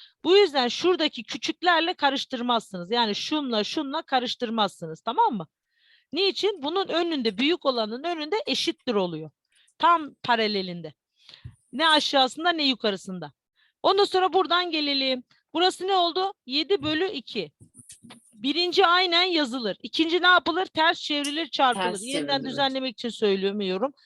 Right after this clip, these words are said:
Speaker 1: Paydamız pay olduğu için üçü ba-, üste
Speaker 2: Üç bölü dört.
Speaker 1: yazdım. Payımız da payda olduğu için altıdan ikiyi çıkarttım. Dördü buraya yazdım. Üç kere yedi, yirmi bir. İki
Speaker 2: Yirmi bir.
Speaker 1: kere dört, sekiz. Sorumuz
Speaker 2: Sekiz.
Speaker 1: aynıymış. Cevap da aynı çıktı. Yani Denizli.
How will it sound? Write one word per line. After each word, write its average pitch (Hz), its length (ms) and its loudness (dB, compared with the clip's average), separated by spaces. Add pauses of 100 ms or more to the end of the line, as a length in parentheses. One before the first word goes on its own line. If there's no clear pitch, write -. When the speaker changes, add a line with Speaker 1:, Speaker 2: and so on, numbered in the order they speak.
(240)
Speaker 1:
Paydamız 320 640 2
pay 311 300 2
olduğu 233 300 0
için 196 260 -8
üçü - 280 -4
ba-, 226 480 0
üste - 240 -6
Speaker 2:
Üç 294 280 2
bölü 339 100 -4
dört. 311 160 -2
Speaker 1:
yazdım. 302 180 -12 (260)
Payımız 339 420 0
da 269 80 2
payda 262 400 -2
olduğu 320 180 0
için 254 200 -8
altıdan 269 460 -2
ikiyi 277 260 -6
çıkarttım. 240 600 -4
Dördü 254 360 2
buraya 233 280 0
yazdım. 185 580 -4 (340)
Üç 370 240 4
kere 262 260 4
yedi, 196 300 -2
yirmi 285 520 -4
bir. 330 220 2
İki 311 140 -12
Speaker 2:
Yirmi 330 260 -2
bir. 339 120 -2
Speaker 1:
kere 214 320 0
dört, 302 260 4
sekiz. - 460 -8
Sorumuz 269 440 2
Speaker 2:
Sekiz. 254 140 2
Speaker 1:
aynıymış. 240 460 -2
Cevap 233 380 0
da 175 60 -4
aynı 165 200 -6
çıktı. - 320 -14
Yani 240 400 -2
Denizli. 190 420 -6